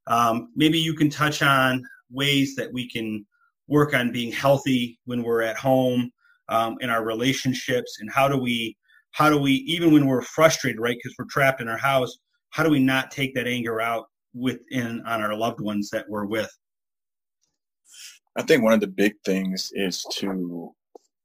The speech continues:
Speaker 2: understand, at least for me, um, if I, I'm giving the best I can, is understand why, as in, like, understanding what is causing that internal frustration.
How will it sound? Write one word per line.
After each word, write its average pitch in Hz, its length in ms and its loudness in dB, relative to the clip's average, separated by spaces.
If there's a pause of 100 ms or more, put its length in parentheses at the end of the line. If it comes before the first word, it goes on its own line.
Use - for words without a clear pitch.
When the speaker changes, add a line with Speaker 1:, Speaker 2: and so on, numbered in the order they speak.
(140)
Speaker 2:
understand, 95 920 -2 (1200)
at 120 120 6
least 151 380 6
for 107 140 6
me, 104 340 4
um, 92 600 4
if - 200 -4
I, 95 140 4 (400)
I'm 92 240 -6
giving 90 420 -4 (160)
the 95 60 -4
best 90 280 -2
I 92 120 2
can, 85 240 -6
is 95 240 -6 (1200)
understand 123 720 2
why, 95 300 0 (840)
as - 220 2
in, 95 140 0
like, 92 260 2
understanding 113 540 2
what 104 240 4 (800)
is 107 180 0
causing 101 500 2
that 95 240 0 (260)
internal 101 420 2
frustration. 104 760 0